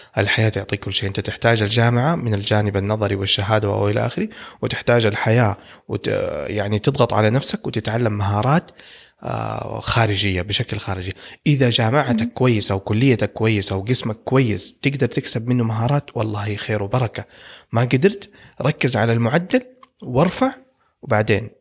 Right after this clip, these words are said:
Speaker 1: الصيفي أو برا أتعلم المهارات.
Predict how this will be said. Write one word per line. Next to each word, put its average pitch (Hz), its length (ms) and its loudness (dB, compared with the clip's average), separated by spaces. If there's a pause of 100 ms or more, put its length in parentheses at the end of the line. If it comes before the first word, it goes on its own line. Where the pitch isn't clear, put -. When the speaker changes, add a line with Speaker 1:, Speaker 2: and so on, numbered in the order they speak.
(240)
Speaker 1:
الصيفي 113 560 0
أو 107 100 2
برا 165 540 0 (200)
أتعلم 104 420 0
المهارات. 92 500 -2